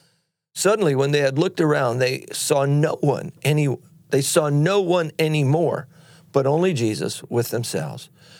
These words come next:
Now, as they came down from the mountain, he commanded them that they should tell no one the things they had seen,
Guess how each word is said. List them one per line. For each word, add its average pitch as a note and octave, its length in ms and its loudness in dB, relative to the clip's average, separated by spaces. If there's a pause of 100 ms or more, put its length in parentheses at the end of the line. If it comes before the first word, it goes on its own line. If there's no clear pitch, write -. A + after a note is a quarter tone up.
(280)
Now, D3+ 180 2
as D3+ 80 0
they D3 140 2
came F#3+ 280 0
down D3 220 2
from E3+ 180 2
the D3 80 2
mountain, A2+ 300 -2
he D3+ 100 2
commanded D3+ 420 2
them G#2+ 200 -2
that B2 120 -8
they C#3 120 -2
should C#3 260 -4
tell D3 240 0
no E3 340 2
one C3 300 0
the C#3 80 0
things C#3+ 320 -2
they - 80 -2
had D3 160 -2
seen, D#3 340 -2